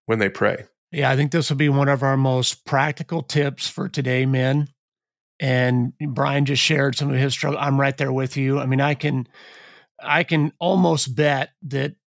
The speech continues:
Speaker 2: at least once or twice during the week in my prayer time, I'm gonna be praying, you know, "God, please help me to be more patient. Help me to be more kind to my family. Thank you for your provision. I gotta stop and get gas on the way into work." And it's like, "Wait, what? Where did,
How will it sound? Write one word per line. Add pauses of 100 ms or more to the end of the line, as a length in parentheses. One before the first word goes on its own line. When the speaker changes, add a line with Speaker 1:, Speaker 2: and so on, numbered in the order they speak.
(140)
Speaker 2:
at
least
once
or
twice
during
the
week
in
my
prayer
time,
I'm
gonna
be
praying,
you
know,
"God,
please
help
me
to
be
more
patient. (580)
Help
me
to
be
more
kind
to
my
family.
Thank
you
for
your
provision. (320)
I
gotta
stop
and
get
gas
on
the
way
into
work."
And
it's
like,
"Wait,
what?
Where
did,